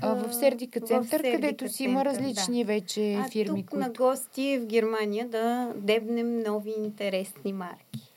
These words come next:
Speaker 2: Всъщност на изложение в Германия се запознахме и с Axis Y.
Speaker 1: Така ли?
Speaker 2: А, да,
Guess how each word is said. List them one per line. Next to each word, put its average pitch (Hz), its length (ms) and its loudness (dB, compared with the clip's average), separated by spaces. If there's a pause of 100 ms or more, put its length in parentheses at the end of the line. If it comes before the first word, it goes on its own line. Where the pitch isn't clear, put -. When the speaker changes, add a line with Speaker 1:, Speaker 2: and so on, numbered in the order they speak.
(140)
Speaker 2:
Всъщност 226 500 -2
на 233 120 4
изложение 208 720 0
в 185 180 -16
Германия 233 600 -4
се 254 160 -10
запознахме 214 720 -4
и 214 60 -4
с - 160 -16 (120)
Axis - 580 -8
Y. 180 440 -4 (360)
Speaker 1:
Така 180 300 0
ли? 214 60 -2
Speaker 2:
А, 202 440 -4 (120)
да, 220 240 -2